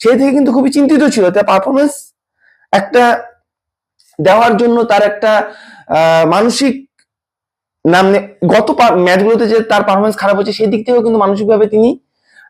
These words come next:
আরো শক্তি অর্জন করছিলেন যে পরবর্তী যে সেমিফাইনাল সেখানে পারফরমেন্স ভালো করা, এবং সেটাই কিন্তু তিনি করেছেন এবং গুরুত্বপূর্ণ ম্যাচে তার পারফরমেন্স সামনে এসেছে এবং তাকে কিন্তু man of the match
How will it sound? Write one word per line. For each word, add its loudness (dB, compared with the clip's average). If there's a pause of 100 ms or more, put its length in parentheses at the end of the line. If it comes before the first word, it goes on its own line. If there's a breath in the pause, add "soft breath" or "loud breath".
(140)
আরো 2
শক্তি 0 (320)
অর্জন 2
করছিলেন 0
যে 0
পরবর্তী 0
যে 0
সেমিফাইনাল 0 (140)
সেখানে 0
পারফরমেন্স -2
ভালো 2
করা, 0 (220 loud breath)
এবং 0
সেটাই -2
কিন্তু -2
তিনি -2
করেছেন 2
এবং 0
গুরুত্বপূর্ণ -2
ম্যাচে 0
তার 2
পারফরমেন্স 0 (300 soft breath)
সামনে 0
এসেছে -4 (720 soft breath)
এবং 2
তাকে 0
কিন্তু 2
man 2
of 2
the 0
match -2